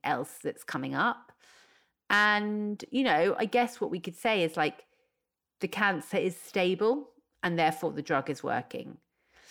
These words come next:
Now, I was hopeful that there would be a better result, that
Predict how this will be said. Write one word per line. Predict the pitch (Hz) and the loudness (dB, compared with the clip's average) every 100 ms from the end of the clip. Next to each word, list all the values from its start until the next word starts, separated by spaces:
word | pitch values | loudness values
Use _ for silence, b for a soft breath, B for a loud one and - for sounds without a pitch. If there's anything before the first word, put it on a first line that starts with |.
| B B | B B
Now, | 208 208 - | 0 0 2
I | 226 220 214 220 220 220 - | 0 2 2 2 0 -2 -4
was | 185 190 190 185 180 - | -4 0 4 4 2 0
hopeful | 180 156 - 160 151 | -2 -2 0 0 0
that | 160 165 | 0 0
there | 160 | 0
would | 160 | 0
be | 170 170 | 0 0
a | |
better | 175 330 - 170 | 0 -2 -2 -4
result, | 139 135 120 123 - | -2 -2 -4 -4 -6
that | - | -6